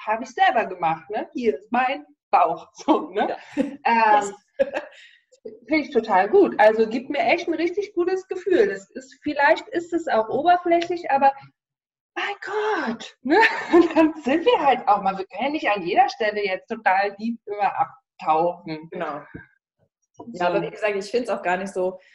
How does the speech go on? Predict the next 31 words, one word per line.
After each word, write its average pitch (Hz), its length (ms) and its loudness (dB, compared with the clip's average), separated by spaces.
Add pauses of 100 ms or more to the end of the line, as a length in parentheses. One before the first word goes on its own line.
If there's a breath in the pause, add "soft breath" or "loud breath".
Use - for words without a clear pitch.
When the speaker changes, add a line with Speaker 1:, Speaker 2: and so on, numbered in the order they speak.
(180 loud breath)
Speaker 2:
so - 200 -8
oberflächlich, 196 380 -2
weil 180 120 0
da 190 100 -2
steckt 202 280 -8
ja 196 120 -6
viel 214 180 -8
mehr 208 180 -4
dahinter. 190 580 -4
Also 170 220 -4
auch 185 200 -4
dieses, 185 420 -8 (340)
dieses 180 260 -8
sportlich 233 760 -4
sein, 226 600 -4
das 196 340 -4
ist - 80 -10
ein 220 240 -4
interessanter 262 560 0
Aspekt. 247 400 -4
Die 196 80 -8
Leute, 190 240 0
die 208 120 -10
das 202 180 -12
nur 226 100 -2
erzählen 240 560 -2
wollen, 247 220 0
<laughs> - 0 -
ist - 180 -8
natürlich - 640 -2
auch 277 260 -2